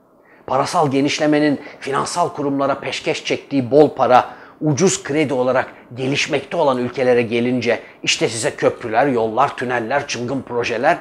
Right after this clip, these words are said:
ve işte size yılda yüzde dört, yüzde beş büyüme. Gelelim dördüncü merkeze, Çin'e.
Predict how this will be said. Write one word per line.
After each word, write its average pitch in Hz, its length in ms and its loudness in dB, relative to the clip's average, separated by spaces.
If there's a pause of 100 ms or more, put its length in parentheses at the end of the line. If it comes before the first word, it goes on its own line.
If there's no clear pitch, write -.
(200)
ve 147 100 2
işte - 240 -2
size 117 380 -2 (180)
yılda 120 360 0
yüzde 113 400 -4
dört, - 260 -2
yüzde 98 280 -8
beş - 240 -6
büyüme. 76 240 -10 (1500)
Gelelim 226 360 8
dördüncü 208 360 8
merkeze, 110 400 0
Çin'e. 131 380 -2